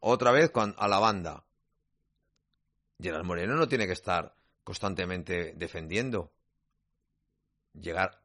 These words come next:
llega muerto arriba. Piatti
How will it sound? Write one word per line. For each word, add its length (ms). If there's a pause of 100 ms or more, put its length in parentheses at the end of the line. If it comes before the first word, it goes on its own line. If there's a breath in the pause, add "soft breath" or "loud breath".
(280)
llega 240
muerto 300
arriba. 420 (600)
Piatti 580